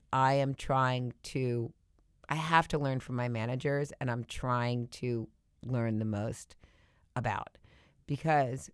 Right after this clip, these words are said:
right now in New York, there's such a labor shortage in the restaurant business that we have to make people happy,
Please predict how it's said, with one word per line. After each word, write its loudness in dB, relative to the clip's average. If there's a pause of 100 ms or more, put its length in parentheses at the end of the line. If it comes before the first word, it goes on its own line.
(140)
right 4
now 4
in 4
New 4
York, 2
there's -2
such -2
a 0
labor 2
shortage -2
in -4
the -2
restaurant 0
business -2
that 0
we 2
have -2
to -4
make 0
people -6
happy, 2